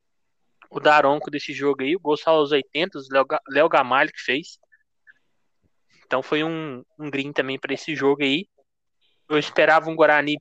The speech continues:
pelo menos marcando um gol aí, que é um time que ataca e tal, e até atacou, mas errou muito a finalização.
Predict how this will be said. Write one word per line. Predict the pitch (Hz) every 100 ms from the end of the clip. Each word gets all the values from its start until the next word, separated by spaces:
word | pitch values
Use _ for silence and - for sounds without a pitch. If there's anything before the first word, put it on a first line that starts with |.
| -
pelo | 151
menos | 143 170
marcando | 180 175 - 156 151
um | 143
gol | 127 131 139
aí, | 131 156 220 _ _ _ _ _ _ _ _ _ _
que | -
é |
um | 131
time | - 147 143
que | 143
ataca | 117 - 165 180 -
e |
tal, | - 156 175
e |
até | - 226
atacou, | - 226 - - 208
mas | 214 196
errou | 190 180 196
muito | 185 170 220 -
a |
finalização. | - 202 202 196 196 185 - 151 143